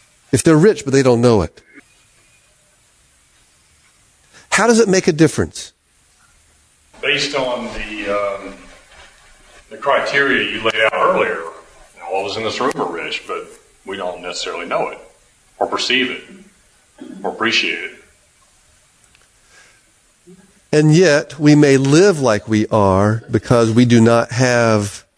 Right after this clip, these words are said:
Speaker 1: a need of anything.
Speaker 2: Correct.
Speaker 1: How about if you're, um, rich or think you're rich, but you really aren't rich? Okay?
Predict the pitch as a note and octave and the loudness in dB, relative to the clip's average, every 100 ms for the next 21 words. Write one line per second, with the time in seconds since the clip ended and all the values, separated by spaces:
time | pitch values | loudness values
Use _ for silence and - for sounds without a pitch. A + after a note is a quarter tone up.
0 | _ _ _ _ A2+ G#2+ A2 B2+ B2 A2 | _ _ _ _ 2 4 4 6 4 4
1 | G#2 G#2 G2+ F#2+ F#2+ F2 E2 D#2+ _ F#2+ | 4 4 4 4 4 2 0 -10 _ -6
2 | F2 - - _ _ _ _ _ _ _ | -6 -8 -16 _ _ _ _ _ _ _
3 | _ _ _ _ _ _ _ _ _ - | _ _ _ _ _ _ _ _ _ -20
4 | _ - - - - G#3 B3+ A3 F#3 E3+ | _ -20 -20 -10 -2 0 4 4 2 4
5 | E3+ D3+ D3 C3 - _ _ _ _ - | 4 6 6 2 -6 _ _ _ _ 0
6 | C3 B2+ A#2+ A2+ - B2 D#3 F3 B2 - | 4 6 4 2 0 4 6 6 4 0
7 | - - - _ _ _ _ _ _ _ | -4 -6 -14 _ _ _ _ _ _ _
8 | _ C#3 A#2+ - D4+ - C#3 A2 G#2+ G#2 | _ 0 2 2 2 4 2 4 2 2
9 | - - - _ _ _ _ _ - D#3+ | -4 -8 -12 _ _ _ _ _ -4 2
10 | D3+ D3+ E3+ D3 - E3 D#3 - A2 D#2+ | 4 6 4 2 2 2 2 0 0 0
11 | - - - _ _ _ _ _ _ _ | -4 -12 -14 _ _ _ _ _ _ _
12 | - - _ _ B3+ A#3+ A#3+ - - _ | -20 -20 _ _ -8 -8 -8 -16 -20 _
13 | _ _ _ _ _ _ _ _ _ _ | _ _ _ _ _ _ _ _ _ _
14 | _ _ _ _ - A2 A2 D#3 | _ _ _ _ -2 2 4 2